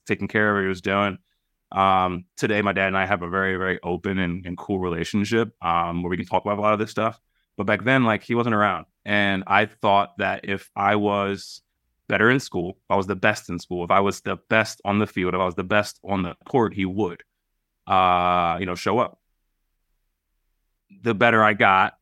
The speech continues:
you know, um, whether there was, like, a, a good motive to get better or not, you know, good being in quotations, he, he still didn't show up, right? He still found other things to do,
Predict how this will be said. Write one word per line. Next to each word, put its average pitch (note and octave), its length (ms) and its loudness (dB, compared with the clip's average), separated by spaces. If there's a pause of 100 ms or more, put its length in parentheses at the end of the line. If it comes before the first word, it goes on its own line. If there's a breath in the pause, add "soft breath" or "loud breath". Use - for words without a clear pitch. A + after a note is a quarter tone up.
(120)
you A2+ 120 -2
know, G2+ 400 0
um, F2+ 580 0 (720)
whether G2+ 360 2
there F#2+ 200 0
was, F#2 320 -2
like, F2+ 340 -2
a, F2 840 -6
a E2+ 100 -8 (100)
good A#2 200 4
motive G2 340 0
to F#2+ 60 -2
get F2+ 160 -6
better F2+ 320 -2
or F#2+ 40 -6
not, A2 440 2
you F#2+ 120 -8
know, F2+ 160 -2
good F#2 420 -2
being F#2 180 -2
in F#2 100 -4
quotations, G2 600 -2 (440)
he, F#2+ 180 -4
he G2+ 80 -2
still A#2 140 0
didn't F#2 180 0
show E2+ 180 -4
up, D#2+ 300 -6
right? F2 200 -2
He F2+ 100 -4
still G2+ 300 -2
found F#2 280 2
other F#2 260 0
things F2+ 280 -4
to F2+ 80 -4
do, F2 280 -10